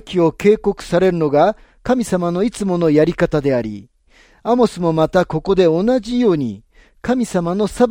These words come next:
きの警告をしているのです。ところが人々は裁きについての話を聞きたくありません。彼らはむしろよく知られたダチョウのように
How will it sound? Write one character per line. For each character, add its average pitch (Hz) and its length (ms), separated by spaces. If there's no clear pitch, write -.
き 175 140
の 196 120
警 180 240
告 165 340
を 190 80
し - 140
て 190 100
い 156 120
る 107 60
の 98 100
で - 100
す。 - 200
と 202 140
こ 269 160
ろ 277 80
が 208 120
人 185 220
々 151 260
は 196 220
裁 247 200
き 175 120
に 170 120
つ 233 140
い 196 80
て 170 120
の 156 140
話 160 440
を 151 120
聞 - 180
き - 80
た 208 160
く 190 140
あ 147 60
り 113 60
ま 87 100
せ - 160
ん。 - 80
彼 214 200
ら 170 120
は 160 100
む 202 120
し - 160
ろ 127 300
よ 254 180
く 202 140
知 - 160
ら 185 140
れ 175 100
た 175 200
ダ 156 300
チ 226 160
ョ 247 60
ウ 240 40
の 226 140
よ 202 160
う 147 40
に 113 280